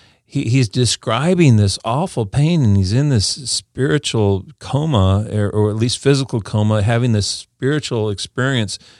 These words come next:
experiencing the anguish created by his own sin, realizing there's a God, but then finding the only option is, and I, and I love this, he said,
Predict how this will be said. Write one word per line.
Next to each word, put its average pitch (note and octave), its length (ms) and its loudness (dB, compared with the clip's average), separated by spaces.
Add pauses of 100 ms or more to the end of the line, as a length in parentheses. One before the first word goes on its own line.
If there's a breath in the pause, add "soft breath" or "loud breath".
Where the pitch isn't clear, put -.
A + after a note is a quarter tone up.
(140 loud breath)
experiencing C3 800 -2
the G2 180 -2 (560)
anguish B2 420 0
created G2+ 380 -2
by G2 140 -2
his F2+ 120 -2
own G#2 220 0
sin, F#2 520 -2 (540 soft breath)
realizing G#2 600 2
there's F#2 180 2
a F2 40 -6
God, F#2 340 0
but G2 120 -6
then G2 220 2 (240)
finding B2 400 2
the G2 180 -2
only B2 340 0
option A2+ 520 -4
is, F#2+ 260 -2 (440 loud breath)
and G#2 100 2
I, G#2 60 2
and G#2 180 0
I A2 60 2
love G3 260 -2
this, G2 180 0
he G#2+ 60 -6
said, F#2+ 240 -2